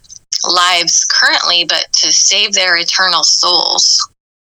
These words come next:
which is a weighty, weighty responsibility. And I just have so much compassion and care and empathy for the people who are still in those religions and in those cultures,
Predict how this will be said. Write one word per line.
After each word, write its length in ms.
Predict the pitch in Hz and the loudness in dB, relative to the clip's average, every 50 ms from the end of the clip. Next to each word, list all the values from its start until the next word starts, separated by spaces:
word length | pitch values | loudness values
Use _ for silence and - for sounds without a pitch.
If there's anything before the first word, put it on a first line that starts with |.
| _ _ - | _ _ -4
which 240 | - 208 202 - - | -4 -2 -2 -2 -2
is 140 | - - | -2 0
a 220 | 226 233 233 220 220 - | 0 0 -2 -4 -6 -4
weighty, 360 | 240 247 311 320 311 302 277 254 | -2 0 2 2 2 0 0 -2
weighty 440 | 233 247 247 233 - 262 262 269 254 240 | -2 -2 -2 -2 -2 0 0 0 0 0
responsibility. 1160 | 240 - - - 226 226 226 233 - 233 202 208 214 220 233 269 262 214 156 - - - - - - - - - - - - - - _ _ _ - - | 0 -2 0 0 0 0 0 0 -2 -4 -2 -2 -2 0 0 2 2 0 0 -2 -4 -6 -6 -6 -4 -2 -2 -2 -4 -4 -8 -10 -16 _ _ _ -6 -4
And 420 | 202 202 202 202 196 196 196 202 196 - - - _ _ _ _ - - | 0 0 2 2 2 0 0 0 -2 -4 -6 -10 _ _ _ _ -8 -6
I 160 | 202 226 202 | -4 -2 0
just 380 | - - 220 233 226 - - | 0 0 0 0 0 0 0
have 160 | - 247 226 - | 0 0 0 0
so 220 | - - 214 208 | 0 0 2 2
much 280 | 202 202 - - - - | 0 0 0 0 -2 -2
compassion 680 | 208 196 - 196 175 175 180 - - 185 180 180 180 - | 0 -2 0 0 0 0 0 0 -2 -2 -2 -4 -4 -4
and 180 | - 185 185 185 | -4 -4 -4 -4
care 280 | - 180 180 180 180 | -4 -2 -2 0 0
and 120 | 180 175 180 180 | 0 0 -2 -4
empathy 480 | 180 175 190 185 - - - 190 190 | -4 -6 -4 -2 -2 -2 0 -2 -2
for 160 | - - - - | -2 -2 -2 -4
the 80 | 180 | -6
people 400 | - - 185 180 - 175 175 175 170 - | -6 -6 -8 -6 -4 -4 -2 -2 -2 0
who 240 | 175 185 175 175 - | 0 -2 0 0 0
are 160 | - 180 180 | 0 0 0
still 460 | - - - - 180 180 180 175 175 - - 190 185 | 0 -2 -2 0 0 0 2 2 0 0 0 -2 -2
in 80 | 180 | -2
those 260 | 180 175 180 185 - | 0 0 0 0 0
religions 560 | - 202 190 190 190 - 196 196 196 185 - - | -2 -2 -2 -2 -2 -4 -4 -4 -4 -4 -4 -4
and 200 | 185 180 180 180 - 190 | -4 -4 -4 -4 -4 -2
in 80 | 185 | -2
those 300 | 185 180 175 175 175 - | -2 -2 0 0 0 0
cultures, 1080 | - - 190 196 190 - - 170 170 170 170 - - - - - - - - - - | 0 0 -2 -2 -2 -2 -2 0 0 0 0 0 0 0 0 0 2 2 0 -2 -4